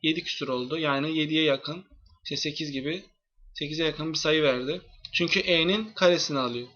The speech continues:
Şu an biz e'nin karesini aldık. Küpünü alın dedim, dediğimizde mesela, e, ikinin, üçün küpü olsa yirmi yedi, yaklaşık yirmiye yakın bir sayı vermesi gerekiyor. Bakalım, gördüğünüz gibi tam yirmi küsür sayı verdi.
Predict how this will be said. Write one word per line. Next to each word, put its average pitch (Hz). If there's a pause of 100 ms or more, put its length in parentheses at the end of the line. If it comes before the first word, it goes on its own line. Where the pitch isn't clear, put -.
(580)
Şu -
an 147
biz 170
e'nin 170
karesini 156
aldık. 127
Küpünü 180
alın 170
dedim, 135 (120)
dediğimizde 135
mesela, 151 (960)
e, 131
ikinin, 170 (200)
üçün 175
küpü 170
olsa 156
yirmi 156
yedi, 147
yaklaşık 170
yirmiye 175
yakın 175
bir 170
sayı 165
vermesi 135
gerekiyor. 135 (300)
Bakalım, 151 (140)
gördüğünüz 151
gibi 151
tam 170
yirmi 156
küsür -
sayı 147
verdi. 127